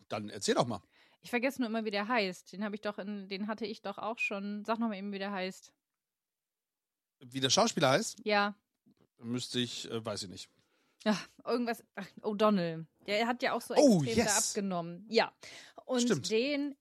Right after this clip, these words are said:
Speaker 2: den kennt man, also natürlich ich, total aus, ähm, Crossing Jordan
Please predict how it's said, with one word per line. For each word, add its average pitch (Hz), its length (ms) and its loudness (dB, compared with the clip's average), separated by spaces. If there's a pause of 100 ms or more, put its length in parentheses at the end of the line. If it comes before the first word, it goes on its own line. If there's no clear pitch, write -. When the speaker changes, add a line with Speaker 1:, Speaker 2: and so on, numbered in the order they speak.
Speaker 2:
den 226 200 -2
kennt 247 340 -4
man, 233 480 -2
also 214 160 -4 (240)
natürlich 208 580 -10
ich, 247 320 -6
total 220 680 -2
aus, 214 680 -2 (240)
ähm, 202 420 -6 (300)
Crossing 202 400 -6
Jordan 233 480 0